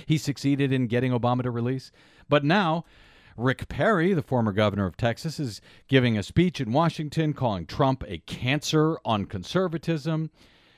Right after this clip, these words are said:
Rick Perry, I don't even think, uh, I don't think even understands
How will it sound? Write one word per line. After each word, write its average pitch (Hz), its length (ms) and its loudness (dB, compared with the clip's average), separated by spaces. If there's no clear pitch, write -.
Rick 147 180 0
Perry, 143 420 2
I 120 160 -2
don't 127 220 0
even 131 340 -4
think, 147 300 -4
uh, 117 440 -4
I 120 120 -4
don't 143 280 2
think 147 280 -4
even 131 400 2
understands 147 760 2